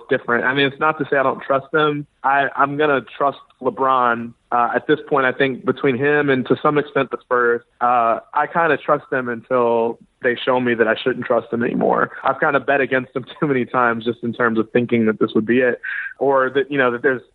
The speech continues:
reason to think this might be it. Last year was the first year I really thought that, where their numbers in the second half of the season defensively were so bad. I mean, Cleveland, to this point, as of, like, two or three days ago, I haven't checked recently, they had the worst defense in N B A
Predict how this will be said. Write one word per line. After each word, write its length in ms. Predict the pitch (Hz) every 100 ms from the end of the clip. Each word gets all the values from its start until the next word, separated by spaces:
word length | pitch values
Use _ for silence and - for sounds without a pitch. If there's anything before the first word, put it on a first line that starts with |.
| 127
reason 340 | 151 185 151 143
to 80 |
think 200 | 123 127
this 160 | 117 -
might 180 | 113 104
be 80 | -
it. 100 | -
Last 380 | 147 180 190 139
year 200 | 123 120
was 160 | 117
the 80 | 113
first 320 | - 143 139
year 120 | 127 110
I 40 |
really 380 | 110 160 156 120
thought 320 | - 107 -
that, 300 | 110 107 - _
where 520 | - 123 117 113 107 113 -
their 140 | 147
numbers 420 | 139 143 143 131
in 80 | 131
the 100 | 117
second 200 | 131 127
half 140 | 127 120
of 40 |
the 80 | 120
season 200 | - 113
defensively 440 | 117 - 123 117 113
were 160 | 107 -
so 160 | 120
bad. 380 | 107 127 120 110 - - - -
I 80 | 160
mean, 120 | 156
Cleveland, 680 | - 220 247 269 196 147 - _ -
to 100 | 165
this 160 | 196 214
point, 200 | 175 147
as 160 | 165 240
of, 100 | 214
like, 200 | 175 139 -
two 80 | 214
or 80 |
three 160 | 170 143
days 140 | 156
ago, 100 | 147
I 40 | 127
haven't 220 | 147 - -
checked 280 | 135 -
recently, 500 | 123 151 156 127 120 113 -
they 200 | 123 185
had 220 | 254 262
the 100 | 269
worst 280 | 131 147 -
defense 420 | 143 139 135 131 117
in 80 | 123
N 140 | 123
B 80 | 117
A 120 | 107